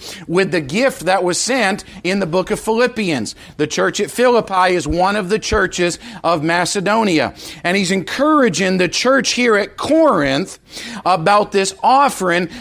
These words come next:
that is being taken up to be able to help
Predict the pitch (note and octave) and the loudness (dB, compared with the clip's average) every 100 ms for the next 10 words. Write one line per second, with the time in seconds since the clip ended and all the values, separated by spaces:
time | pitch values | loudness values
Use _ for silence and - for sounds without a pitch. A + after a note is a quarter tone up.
0 | F#3 F#3 F#3+ E3+ C#3+ D3 A3 C4 B3+ - | -2 0 2 2 0 -2 0 2 2 2
1 | C4 A3 A#3+ F3 D#3+ F#3 - - - G3 | 0 0 0 4 4 2 -4 -20 -6 -2
2 | D#3+ F#3 G3+ G#3 F#3+ F#3 F#3+ D3+ C#4+ C#4+ | 0 2 2 4 2 0 -2 0 0 2
3 | F3+ G3 - | 4 2 -4